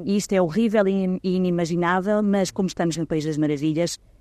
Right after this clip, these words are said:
até podemos tocar o arrastão em histórias tristes, mas só se for para depois contar se transformaram em boas notícias. Ele foi entrevistado por, eh, por um jornalista, eh, que estava vestido com uma camisola do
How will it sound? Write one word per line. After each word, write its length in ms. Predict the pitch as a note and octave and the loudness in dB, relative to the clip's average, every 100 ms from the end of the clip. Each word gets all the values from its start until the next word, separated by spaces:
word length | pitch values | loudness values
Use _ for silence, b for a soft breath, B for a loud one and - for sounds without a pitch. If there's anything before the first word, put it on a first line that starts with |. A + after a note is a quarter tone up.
| - | -4
até 240 | D#3 F3+ | 0 0
podemos 320 | - F3 F3 | 2 2 2
tocar 340 | - - F3+ D#3+ | -2 0 0 2
o 40 | |
arrastão 400 | C#3+ D#3+ - E3 | -2 -4 0 0
em 20 | |
histórias 320 | D#3 D#3+ D#3 - | 0 0 -4 -2
tristes, 380 | E3+ - - | -6 -6 -6
mas 180 | D#3 D#3 | -2 -2
só 300 | - - F3+ | -4 -2 -2
se 140 | D#3+ - | -2 -6
for 220 | F#3 F3+ | 0 0
para 180 | - E3+ | 0 -4
depois 260 | - E3 | -2 -4
contar 380 | - E3+ E3+ E3 | -2 -2 0 -2
se 100 | - | -4
transformaram 580 | E3+ D#3+ - E3 E3+ E3 | -6 -6 -2 0 0 0
em 160 | E3 D#3+ | -2 0
boas 340 | F#3+ G3 E3+ | 2 2 0
notícias. 420 | E3+ D3 C3 C#3 - | -2 -2 -4 -4 2
Ele 320 | G#3 G#3 G3+ | 2 2 0
foi 280 | - G#3 F#3+ | -4 -4 -2
entrevistado 800 | F#3 F#3 G3+ - F#3+ F3+ E3 D#3+ | -2 -2 -4 0 2 2 -2 -6
por, 220 | G#3 G3 | -2 0
eh, 280 | F#3+ F#3 F3 | 2 0 -2
por 180 | C#3+ F3+ | -4 -4
um 100 | F3+ | -2
jornalista, 800 | F3 F3 E3+ G#3+ B3+ - C4 C4 | -4 -2 0 0 -2 -2 -2 0
eh, 280 | G3 F3+ F3 | 2 2 0
que 80 | - | -2
estava 240 | - E3 | -2 -2
vestido 420 | D#3 D#3 - G3+ | -2 -6 -2 -4
com 100 | - | -2
uma 120 | E3+ D#3 | -2 0
camisola 580 | D#3 D3+ D3+ D3 D3 C#3 | 0 0 0 0 -2 -4
do 180 | D3 | -6